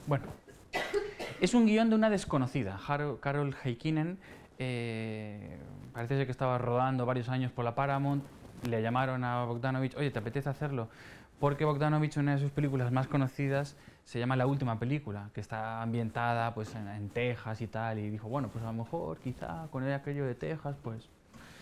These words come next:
pues, eh, ¿eh? pues puede funcionar", ¿no? Bueno, dice Bogdanovich que el tema de la película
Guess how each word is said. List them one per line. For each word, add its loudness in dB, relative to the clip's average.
pues, -2
eh, 0
¿eh? -2
pues -12
puede -4
funcionar", -8
¿no? -6
Bueno, -2
dice 6
Bogdanovich 6
que 2
el 4
tema 4
de 2
la 2
película 2